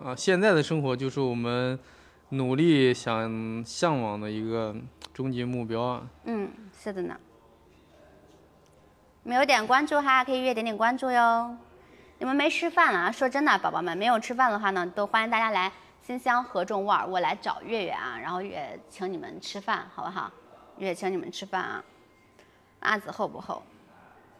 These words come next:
Speaker 2: 嗯，看着袜子新买的，你咋眼神这么尖呢？<laughs> 你怎么知道呢？<coughs> 感谢陈总宝宝的点赞啊，非常感谢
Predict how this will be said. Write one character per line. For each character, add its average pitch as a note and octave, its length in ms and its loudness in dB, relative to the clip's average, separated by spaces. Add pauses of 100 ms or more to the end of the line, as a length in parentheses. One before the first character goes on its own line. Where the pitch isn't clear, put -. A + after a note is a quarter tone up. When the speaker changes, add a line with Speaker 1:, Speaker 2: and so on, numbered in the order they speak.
(120)
Speaker 2:
嗯， A3 440 -4 (840)
看 C#4+ 160 2
着 A3+ 80 0
袜 A#3 160 4
子 G3+ 120 -4
新 A3+ 180 -8
买 D#3 240 0
的， - 160 -10 (640)
你 B3 180 -4
咋 B3 220 4
眼 G3+ 180 -2
神 F#3+ 160 -6
这 D4+ 140 -4
么 C4+ 120 -2
尖 D#3+ 340 -8
呢？ - 100 -14 (320)
<laughs> - 880 -14
你 - 100 -14
怎 A#3 140 -2
么 F3+ 80 0
知 E3+ 160 -8
道 E3+ 200 0
呢？ - 140 -10 (300)
<coughs> G#3+ 300 -8
感 G3+ 160 2
谢 B3 180 -2
陈 G3+ 160 -10
总 G3 80 -4
宝 F3+ 80 -2
宝 F#3 160 -2
的 F#3 180 -2 (440)
点 - 160 -8
赞 B3 180 4
啊， F4 160 2
非 G3 80 -8
常 F3+ 140 -2
感 - 120 -2
谢 - 240 -6